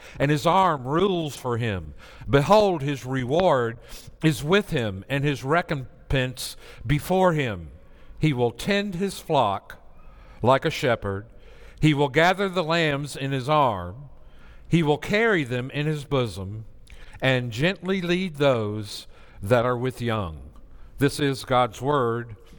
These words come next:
Let us pray. Our gracious God and Father, as we open your word, we do so with anticipation and expectation. We know that you speak to us through your word as the Holy Spirit takes it and works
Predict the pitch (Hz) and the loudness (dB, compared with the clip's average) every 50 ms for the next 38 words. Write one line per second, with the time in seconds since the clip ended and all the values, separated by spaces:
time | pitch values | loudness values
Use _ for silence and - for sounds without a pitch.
0 | - - - - - 107 113 120 120 117 120 - - - - 127 117 101 90 78 | -20 -20 -20 -12 -6 -2 0 2 2 0 0 -4 -6 -10 -4 -2 -2 0 -2 -4
1 | 65 67 - - - - - - - - - - - - - - - - - - | -6 -12 -16 -20 -20 -20 -20 -20 -20 -20 -20 -18 -18 -18 -18 -18 -18 -18 -18 -18
2 | - - - - - - - - - - - - - - - - - - - - | -20 -20 -20 -18 -18 -18 -18 -18 -18 -20 -20 -20 -20 -20 -18 -18 -18 -18 -18 -2
3 | - 123 143 139 160 185 196 196 - 202 - - - 202 190 185 151 156 - - | 2 2 4 6 6 4 4 4 0 -4 -6 2 4 6 6 6 4 0 0 4
4 | 196 185 185 151 151 143 135 110 107 143 143 151 165 170 - 165 147 131 123 123 | 4 4 4 4 0 -2 -4 -4 -2 0 2 2 2 2 0 -2 -4 -2 -4 -4
5 | 117 127 151 160 147 135 127 120 110 101 110 135 135 - 156 170 180 160 - - | 0 2 4 4 4 4 2 0 -2 -2 -2 -2 0 2 2 2 2 2 -2 -2
6 | - 123 117 110 107 113 107 123 120 120 - 180 175 - - - - 202 202 208 | -2 0 0 0 -2 -4 -4 -4 -6 -2 -2 -2 -2 -2 -4 -4 0 2 2 2
7 | 214 - - 135 113 117 117 117 120 - 190 214 - - - - - 143 117 - | 2 -2 -4 -6 -4 -4 -6 -6 -2 0 0 0 0 -4 -8 -4 -2 -2 -2 -2
8 | - - 110 95 92 92 - - 98 80 - - - - - - - - - - | -2 -2 -2 -2 -2 -4 -8 -10 -12 -12 -14 -18 -20 -20 -20 -20 -20 -18 -18 -18
9 | - - - - 135 170 196 196 185 202 208 185 156 160 151 - - 160 147 - | -18 -10 -2 2 4 4 4 4 6 6 4 4 4 0 -2 -2 -6 -6 -6 -8
10 | - - 240 247 233 - - - 160 139 131 123 120 - - - 143 143 175 202 | -4 -2 -2 -2 -2 -2 -2 -2 2 2 2 2 0 -2 -6 -8 -4 0 0 2
11 | 202 185 156 127 - - 139 131 135 127 120 135 180 190 175 151 135 123 123 117 | 2 0 -2 -4 -6 -4 -2 -2 0 0 2 2 4 4 4 2 2 0 0 -2
12 | 123 123 117 - - - - - - - - - 107 143 147 147 196 220 220 214 | -2 -2 -4 -6 -12 -16 -18 -20 -20 -18 -10 2 6 6 6 8 6 4 4 2
13 | 190 - - - - 214 190 160 139 131 - - - 208 214 160 156 - - 123 | 0 -2 -6 -2 0 2 2 2 2 0 -4 -4 -2 -2 -2 -2 -4 -8 -8 -6
14 | 117 120 117 113 120 131 151 180 185 - - - - - | -4 -4 -4 -2 0 0 0 0 0 -2 -6 -10 -10 -10